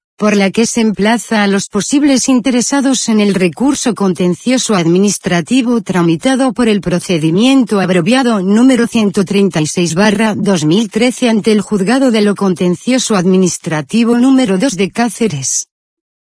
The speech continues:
Consejería de Fomento, Vivienda,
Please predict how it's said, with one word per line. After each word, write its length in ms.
Consejería 760
de 100
Fomento, 760
Vivienda, 880